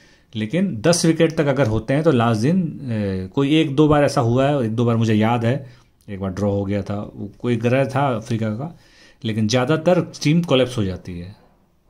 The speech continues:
तो हमेशा ये देखना, गेम शुरू हो रहा है तो पाँचवा दिन शनि पड़ रहा है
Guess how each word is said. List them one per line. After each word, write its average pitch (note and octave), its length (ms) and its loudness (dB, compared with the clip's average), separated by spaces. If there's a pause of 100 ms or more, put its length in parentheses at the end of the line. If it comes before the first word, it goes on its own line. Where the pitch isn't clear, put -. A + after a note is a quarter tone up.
(280)
तो F#2+ 60 -12
हमेशा B2 240 0
ये D3+ 60 2
देखना, D3 280 0
गेम C3+ 200 2
शुरू C3 260 -2
हो C3+ 100 0
रहा C#3 140 0
है D3+ 120 0
तो - 400 -16 (220)
पाँचवा A#2+ 260 0
दिन B2+ 120 0
शनि B2 260 0
पड़ B2 240 -2
रहा C3 160 2
है - 320 -8